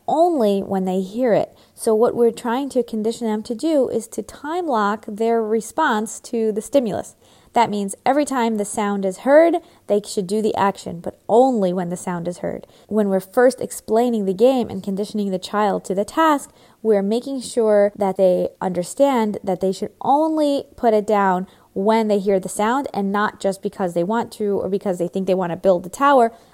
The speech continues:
We're actually showing them the game requires their attention to the sound. So the child's developmental ability and their conceptual understanding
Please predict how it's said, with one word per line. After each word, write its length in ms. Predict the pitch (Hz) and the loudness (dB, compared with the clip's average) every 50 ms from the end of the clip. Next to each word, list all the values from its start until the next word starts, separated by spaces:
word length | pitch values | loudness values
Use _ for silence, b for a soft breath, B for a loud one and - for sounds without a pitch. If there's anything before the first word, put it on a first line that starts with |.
| B B - | B B -2
We're 120 | 214 208 | 2 4
actually 420 | 202 196 214 - - - 208 208 | 4 4 2 0 -6 -4 -4 -4
showing 440 | 202 196 - - 226 214 208 208 196 | -4 -4 -4 0 2 2 2 2 0
them 220 | 190 180 180 180 - - | -2 -4 -4 -6 -8 -6
the 120 | 196 202 | -6 -8
game 420 | 190 - - - 220 226 226 214 202 | -6 -4 2 2 4 4 4 0 -2
requires 720 | 190 190 - - - - 277 302 294 277 247 220 220 190 | -6 -8 -10 -12 -4 0 2 4 4 4 4 4 2 0
their 180 | - 185 190 - | 0 2 2 2
attention 580 | - 196 - - - 196 214 208 - 190 185 185 | 0 -4 -8 -6 -6 -6 -6 -6 -6 -10 -10 -10
to 100 | - 165 | -8 -10
the 100 | 170 170 | -8 -8
sound. 540 | - - 185 175 165 - - - 202 - _ _ _ _ | -8 -8 -6 -6 -6 -8 -10 -12 -16 -20 _ _ _ _
So 540 | - - - - 262 254 247 240 233 233 - - | -16 -6 0 4 4 6 6 6 4 4 0 0
the 140 | 233 247 | -2 -2
child's 560 | 247 - 240 240 233 247 247 240 240 220 214 233 | -2 0 0 4 4 6 6 4 4 2 -2 -4
developmental 720 | 220 214 214 208 196 190 - 220 247 262 262 - 262 254 | -4 0 2 2 2 2 2 0 -2 -2 0 2 2 2
ability 600 | 240 214 233 233 233 220 214 220 214 214 214 202 | 2 2 2 2 2 2 2 2 2 2 2 2
and 220 | - - 202 196 | 0 -2 -4 -4
their 100 | 196 190 185 | -2 -4 -4
conceptual 560 | - 214 196 - - 240 240 - - 254 226 | -6 -8 -6 -2 -2 -2 -2 0 -2 -2 -2
understanding 720 | - - 202 208 202 - - 202 196 190 190 190 196 190 | -2 -4 -4 -6 -6 -4 -4 -4 -2 -2 -4 -4 -4 -6